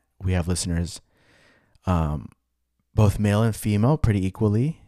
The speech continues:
and ranging from about twenty-eight to thirty-four year olds, you know, keeping it in that, uh, millennial, min-, millennial group, crew, you know, that's the group I vibe with. Everyone who knows,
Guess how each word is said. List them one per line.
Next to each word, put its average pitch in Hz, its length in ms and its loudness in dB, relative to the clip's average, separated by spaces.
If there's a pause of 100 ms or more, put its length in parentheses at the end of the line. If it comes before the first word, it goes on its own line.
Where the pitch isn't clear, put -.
(200)
and 90 440 0
ranging 95 380 0
from 85 460 -4
about - 220 -6
twenty-eight 90 380 -4
to 98 60 -4
thirty-four 87 460 0
year 82 160 -2
olds, 104 360 -4 (480)
you 101 100 -8
know, 90 120 -2
keeping 95 360 -6
it 87 120 -2
in 90 180 -4
that, 85 220 -6
uh, 80 200 -6
millennial, 82 720 -4 (840)
min-, 92 260 0
millennial 90 600 0
group, 90 520 0
crew, 101 280 0
you 107 160 2
know, 107 180 2
that's 95 280 -4
the 90 80 -8
group - 220 -6
I 85 100 -2
vibe 87 260 -4
with. 101 240 -2
Everyone 90 280 -2
who 90 120 4
knows, 85 400 0